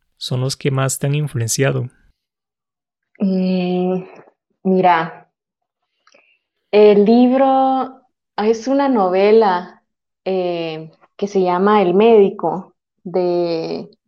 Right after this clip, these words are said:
Speaker 2: El autor es de apellido Gordon, Noah Gordon creo que se llama. Y yo me identifiqué mucho con esto. La historia de él es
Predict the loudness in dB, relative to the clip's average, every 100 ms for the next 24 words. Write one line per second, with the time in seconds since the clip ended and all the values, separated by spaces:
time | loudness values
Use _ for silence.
0 | -8 -4 -2 -4 -2 -2 -2 -2 -6 -6
1 | -6 -4 -2 -2 0 -2 0 0 0 -4
2 | -6 -8 -6 2 4 4 2 2 0 -2
3 | -4 -4 -4 -4 -8 -8 -8 -10 -14 -20
4 | _ _ _ _ _ _ _ _ _ _
5 | _ _ _ _ _ _ -4 2 4 4
6 | 4 2 0 -4 0 2 4 2 2 -2
7 | -4 -2 0 0 -2 -4 -8 -6 -4 -2
8 | -2 -4 -4 -4 -2 0 -2 0 -2 0
9 | -2 -2 -2 -2 -2 0 2 0 -2 -6
10 | -8